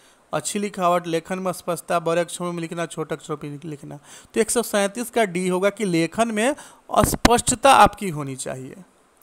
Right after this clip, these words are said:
एक सौ अड़तीस नंबर, आपकी कक्षा में एक छात्र देर से आता है तो आप क्या करेंगे? आपकी कक्षा में ऐसा तो आम, प्रतिदिन ऐसा देखने को मिलता है, कोई ना कोई छात्र लेट से ही आता है, तो आपकी कक्षा में एक छात्र देर से आता है तो आप क्या करेंगे?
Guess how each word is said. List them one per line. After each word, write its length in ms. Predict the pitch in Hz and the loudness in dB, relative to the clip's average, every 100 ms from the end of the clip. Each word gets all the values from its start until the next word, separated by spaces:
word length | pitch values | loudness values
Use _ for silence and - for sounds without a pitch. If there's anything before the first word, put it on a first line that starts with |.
| - - _ - | -20 -20 _ -8
एक 120 | 165 | -6
सौ 160 | 185 170 | -2 -2
अड़तीस 300 | 170 220 226 | -2 -6 -4
नंबर, 320 | 226 220 262 - - - | 0 2 2 -2 -18 2
आपकी 320 | 175 185 269 | 4 4 0
कक्षा 420 | 262 202 - 240 | 0 0 2 0
में 100 | 240 | 0
एक 220 | 233 233 - | 0 -2 -4
छात्र 340 | 190 190 202 - | -2 -2 -2 -8
देर 260 | 160 214 220 | -4 0 0
से 180 | - 147 | 0 -2
आता 260 | 139 160 | -2 -2
है 100 | 170 | -4
तो 120 | 196 | -2
आप 180 | 226 214 | 0 0
क्या 160 | 170 147 | -4 -10
करेंगे? 420 | 143 139 143 50 _ _ _ _ _ _ | -10 -16 -16 -20 _ _ _ _ _ _
आपकी 300 | 139 139 226 | -8 -8 -8
कक्षा 360 | 220 196 - 214 | -6 -6 -6 -6
में 120 | 214 | -2
ऐसा 240 | 202 202 214 | -2 0 -4
तो 300 | 226 220 - | -2 -4 -6
आम, 420 | - - 190 220 220 214 190 180 165 151 - | -6 -2 -2 -2 -10 -6 -2 0 0 -2 -4
प्रतिदिन 460 | 156 170 220 220 214 | -2 -2 -4 -6 -2
ऐसा 360 | 190 185 220 - - 381 | -2 0 -2 -6 -16 -16
देखने 320 | 190 185 214 | -10 -8 -6
को 120 | 214 208 | -6 -6
मिलता 240 | 202 208 | -6 -4
है, 100 | 208 | -4
कोई 200 | 202 208 | -4 -8
ना 100 | 208 | -6
कोई 180 | 202 202 | -4 -6
छात्र 300 | 190 190 190 | -4 -6 -6
लेट 240 | 175 165 | -6 -6
से 120 | - | -8
ही 160 | 180 196 | -8 -6
आता 260 | 185 185 175 | -6 -6 -6
है, 160 | 156 - - - | -6 -12 -20 -10
तो 80 | - | 2
आपकी 240 | 233 233 262 | 4 4 -2
कक्षा 340 | 233 220 269 | -4 -2 -4
में 100 | 254 | -4
एक 100 | 240 | -4
छात्र 220 | 226 214 | 0 0
देर 160 | 180 185 | 0 -4
से 120 | 196 | 0
आता 160 | 196 226 | -2 -2
है 60 | |
तो 100 | 233 | 0
आप 160 | 208 196 | -2 0
क्या 140 | 151 | -4
करेंगे? 440 | 147 147 143 147 | -4 -6 -8 -10